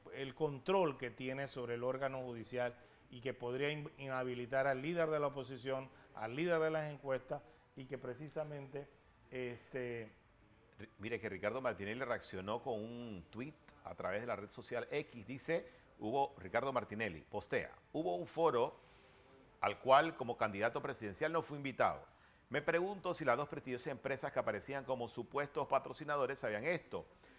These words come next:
Speaker 2: Escuché que hubo escasa participación ciudadana en Zoom. La fracasada transmisión fue a través de los mismos medios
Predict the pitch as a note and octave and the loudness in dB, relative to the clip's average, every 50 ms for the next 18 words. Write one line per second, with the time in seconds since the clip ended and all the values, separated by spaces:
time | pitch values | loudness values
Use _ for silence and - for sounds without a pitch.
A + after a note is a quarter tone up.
0 | - - - B2+ A#2+ - - C3+ C3+ - - - F3 E3+ F3 F#3+ F#3 - D3+ A#2 | -10 -4 -2 -2 -2 -2 -4 -10 -10 -8 -4 0 2 2 2 2 0 -2 -2 -2
1 | A#2 B2 B2+ C3 C3 A#2 G#2+ - - - - F#3+ F#3 E3 - - D#3+ C#3+ - C3 | 0 0 2 4 4 2 2 -2 -10 -2 2 4 4 4 4 4 4 6 6 4
2 | A2+ G#2+ G#2+ A2 A2+ G#2 A2 G2 - C3+ C3 C3 C3 A#2+ A#2 A#2+ A#2+ A#2 - - | 2 2 -2 -8 -6 -4 -4 -4 -4 -6 -4 -2 0 0 0 0 -2 -6 -6 -2
3 | F3+ G3 E3 A#2+ E2+ - - - - - - - - F#2+ G2 - - G2+ G2 F#2+ | 0 0 0 0 -2 -8 -12 -20 -20 -20 -20 -10 -4 -2 -2 0 0 -2 -2 -2
4 | F2 - B2+ C3 B2+ - C3 A#2+ A2 F#2+ - B2+ C3 C#3 B2+ - - C3+ C3+ A2+ | -2 2 2 2 2 2 -2 -4 -6 -8 -6 -4 -4 -4 -4 -2 0 0 2 2
5 | - B2+ A2+ A2+ A2+ A#2+ B2+ C3 C#3+ C3 A#2+ G#2+ A#2+ D3+ D3+ D#3 D#3 C#3+ C#3+ D#3+ | 2 0 0 2 2 2 2 0 0 -2 -2 -4 -4 -6 -6 -6 -6 -4 -2 0
6 | D#3+ D#3 C3+ B2 A#2 B2 B2+ | 0 0 2 2 2 2 0